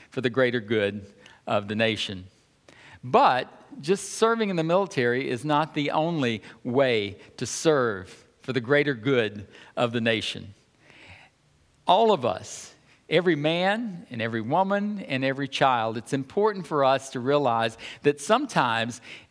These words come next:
when it comes to serving, that we have to give up what maybe would be for our comfort or what maybe would be our desire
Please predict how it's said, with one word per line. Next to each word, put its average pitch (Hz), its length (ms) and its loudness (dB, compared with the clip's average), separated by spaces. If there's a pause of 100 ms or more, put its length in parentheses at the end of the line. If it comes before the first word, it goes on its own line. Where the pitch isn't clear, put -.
when 170 160 0
it 156 80 -4
comes 196 320 0
to 151 100 -6
serving, 135 760 0 (600)
that 147 160 4
we 202 180 0
have 196 240 0
to 151 80 -4
give 151 320 2
up 135 460 2 (320)
what 160 200 2
maybe 214 840 0
would 156 240 -2
be 170 140 4
for 160 200 -2
our 147 200 4
comfort 175 580 -4
or 131 140 -4
what 143 240 2
maybe 180 640 0 (220)
would 143 200 -2
be 160 240 2
our 151 240 4
desire 127 840 0